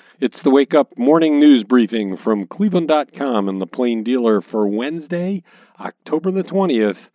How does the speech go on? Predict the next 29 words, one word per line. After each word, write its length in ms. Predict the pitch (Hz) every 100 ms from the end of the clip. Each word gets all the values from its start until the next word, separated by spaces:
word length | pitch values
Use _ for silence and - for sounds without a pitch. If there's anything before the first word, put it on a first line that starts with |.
| _ _ _ _ -
I'm 120 | 98
the 160 | 104 135
editor, 320 | 147 107 101
Chris 300 | - 127 -
Quinn. 560 | - 170 127 90 76 _ _ _ _
The 80 | 180
legal 420 | 185 277 247 269
strategy 720 | - - 170 131 95 87 95
that 160 | 170 123
Ohio 560 | 117 104 - 180 185 139
House 280 | 139 160
Speaker 460 | - - 170 - 147
Bob 400 | 95 135 160 127
Cupp 300 | - 175 -
and 240 | 98 95
Senate 460 | - - 165 156 -
President 500 | 160 151 143 131 117
Matt 360 | 113 147 170 -
Huffman 540 | 180 - 110 95 90
are 180 | - 113
using 560 | 120 208 175 123 107 98
to 120 | 135
defend 640 | 117 - 190 185 131 113
the 180 | 104 123
gerrymandered 840 | 107 120 185 190 165 175 165 165 120
legislative 800 | 120 175 175 - 170 185 175
maps 400 | 131 120 123 -
they 160 | - 123
created 720 | - 156 131 98 95 95 90